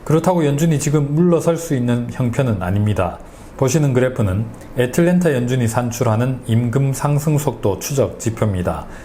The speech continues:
지난 유월에 임금 인플레이션이 육 점 칠 퍼센트로 더 뛰어 올랐습니다. 지난주 금요일에 발표된 지표인데 시장으로부터 별로 주목받지는 못했습니다.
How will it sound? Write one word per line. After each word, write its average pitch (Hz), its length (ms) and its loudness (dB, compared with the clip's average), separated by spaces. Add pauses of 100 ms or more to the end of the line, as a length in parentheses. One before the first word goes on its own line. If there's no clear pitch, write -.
지난 143 360 2
유월에 120 480 2 (280)
임금 143 380 2
인플레이션이 143 680 0 (300)
육 147 200 0
점 160 180 2
칠 156 240 -2
퍼센트로 110 600 -2
더 107 360 0 (240)
뛰어 120 360 2
올랐습니다. 90 760 -2 (280)
지난주 139 480 2
금요일에 127 600 2
발표된 110 580 0
지표인데 104 600 -2 (300)
시장으로부터 143 800 0
별로 113 520 0
주목받지는 101 1000 -2
못했습니다. 90 800 -4